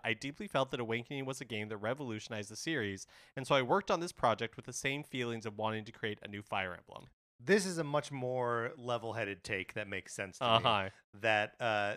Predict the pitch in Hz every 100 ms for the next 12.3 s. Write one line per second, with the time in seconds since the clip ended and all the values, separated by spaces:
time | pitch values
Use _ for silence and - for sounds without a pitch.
0 | 147 110 113 110 170 170 120 104 - -
1 | - 135 120 113 110 101 117 139 135 113
2 | 107 135 131 127 120 - 131 120 113 -
3 | - - 113 - 117 110 113 110 107 104
4 | 107 101 95 110 107 98 110 - - 120
5 | 127 139 139 151 175 139 135 143 - 175
6 | 180 - - - - _ 123 110 117 107
7 | 120 117 127 104 - 131 120 110 113 -
8 | - 113 131 156 165 _ - - 120 110
9 | 110 - 120 117 107 120 113 117 - 123
10 | 113 131 117 107 101 - 110 113 110 101
11 | - 110 104 - 107 90 90 95 131 143
12 | 151 175 -